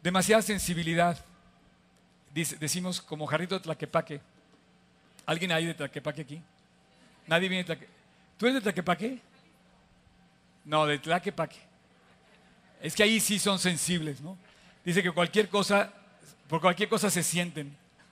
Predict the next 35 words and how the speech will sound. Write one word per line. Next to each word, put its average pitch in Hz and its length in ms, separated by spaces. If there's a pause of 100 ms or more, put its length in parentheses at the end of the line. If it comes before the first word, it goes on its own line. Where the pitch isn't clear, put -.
(280)
<laughs> - 720
Perdón, 220 300
esa 247 140
es 262 40
una 262 100
broma 233 220
que 220 100
se 233 120
conoce. 202 320
Bueno, 180 240
no 190 120
sé 202 140
si 170 120
so-, 156 320 (1300)
solamente 214 420
los 196 80
mexicanos 170 420
podíamos 156 280
entender 151 400
eso, 147 160
yo 143 100
creo. 143 200 (1040)
Este, 170 920 (540)
pero 175 160
somos 240 240
demasiado 226 300
sensibles. 202 500
El 185 100
orgullo 202 240
nos 214 120
hace, 214 340
nos 160 180
hace 208 160
enojarnos 202 440
fácilmente, 180 680